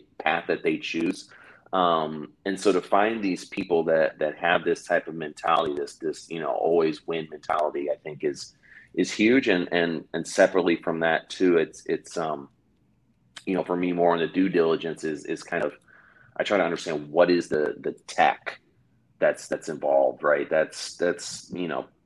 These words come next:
people can come up with all these kind of crazy ideas, right? But what is, what is that aspect that makes it something special, that something's gonna make people's lives easier, someone's gonna be able to make people more money or, or do things more effectively, right? And, and the technology that they're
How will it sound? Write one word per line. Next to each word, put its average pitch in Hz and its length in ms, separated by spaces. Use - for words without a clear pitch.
people 92 260
can 78 180
come 85 160
up 78 120
with 80 100
all 76 140
these 76 140
kind 78 160
of 71 80
crazy 80 440
ideas, 78 480
right? 78 240
But 76 100
what 82 200
is, 85 160
what 87 160
is 87 80
that 80 140
aspect 78 640
that 73 180
makes 76 340
it - 240
something 101 360
special, 90 340
that 65 80
something's 98 300
gonna 85 120
make 85 320
people's 76 300
lives 78 340
easier, 80 300
someone's 85 260
gonna 82 140
be 82 140
able 80 160
to 80 100
make 80 380
people 80 540
more 80 260
money 85 400
or, 80 180
or 80 300
do 82 160
things 80 340
more 76 220
effectively, 92 640
right? 90 320
And, 78 160
and 78 100
the 76 60
technology 80 680
that 76 160
they're 78 140